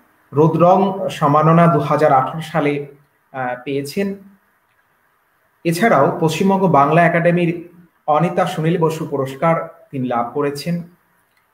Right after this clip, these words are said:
এছাড়া উল্লেখযোগ্য পুরস্কারের মধ্যে সুভাষ মুখোপাধ্যায় সম্মাননাও রয়েছে।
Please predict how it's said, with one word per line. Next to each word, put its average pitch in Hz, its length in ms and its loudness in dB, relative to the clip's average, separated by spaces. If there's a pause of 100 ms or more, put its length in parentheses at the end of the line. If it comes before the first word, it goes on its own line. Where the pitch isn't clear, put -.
(160)
এছাড়া 220 280 -2
উল্লেখযোগ্য 165 520 2
পুরস্কারের 147 540 -4
মধ্যে 156 500 -6 (260)
সুভাষ 185 460 0
মুখোপাধ্যায় 147 720 -4
সম্মাননাও 135 720 -6 (220)
রয়েছে। 135 560 -4